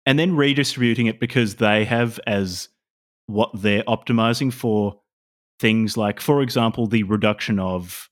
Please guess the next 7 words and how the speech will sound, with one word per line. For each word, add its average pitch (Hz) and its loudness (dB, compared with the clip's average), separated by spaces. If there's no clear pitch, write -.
of 92 -4
discomfort - -4
or 113 0
the 113 2
alleviation 107 0
of 90 -10
poverty, 95 -8